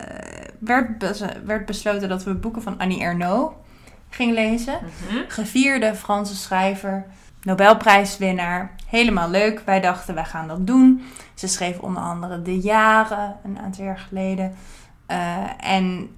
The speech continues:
Speaker 1: soort van in de nasleep van haar Nobelprijswinnaarschap,
Speaker 2: Mhm.
Speaker 1: ehm,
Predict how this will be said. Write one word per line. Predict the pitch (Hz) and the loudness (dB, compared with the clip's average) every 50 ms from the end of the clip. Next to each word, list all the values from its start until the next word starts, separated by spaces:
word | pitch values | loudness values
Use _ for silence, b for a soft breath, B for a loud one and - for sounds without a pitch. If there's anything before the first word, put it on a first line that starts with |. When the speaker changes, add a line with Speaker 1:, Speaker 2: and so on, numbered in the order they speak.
| - - - | -20 -18 -10
Speaker 1:
soort | - 196 185 185 | -6 -6 -4 -4
van | - 190 185 - | -4 -4 -4 -2
in | - 190 185 | 0 0 0
de | 185 180 | 0 0
nasleep | 180 175 180 180 185 190 190 185 - 190 185 185 185 | 0 0 4 4 4 4 4 2 -2 -2 -2 -4 -4
van | - - 190 185 180 | -6 -6 -6 -4 -4
haar | 180 180 175 175 175 175 | -2 -2 -2 -2 -2 -2
Nobelprijswinnaarschap, | 175 175 170 165 175 175 175 180 180 180 175 - - - - - 180 170 170 175 170 - - - - - - 185 180 180 175 170 160 160 165 170 - - - 170 160 160 - - - - - - | -4 -6 -6 -4 -2 -2 -2 -2 -4 -8 -12 -18 -20 -20 -12 -8 -6 -6 -6 -6 -8 -10 -12 -14 -16 -14 -12 -8 -6 -6 -4 -4 -4 -4 -6 -6 -10 -8 -4 -2 -2 -2 -4 -8 -18 -20 -16 -14
Speaker 2:
Mhm. | 226 170 - 196 226 - - - - | -12 -10 -8 -8 -8 -10 -10 -10 -6
Speaker 1:
ehm, | - 185 180 175 170 170 170 170 165 160 160 | -2 -2 0 0 0 -2 -4 -4 -6 -6 -8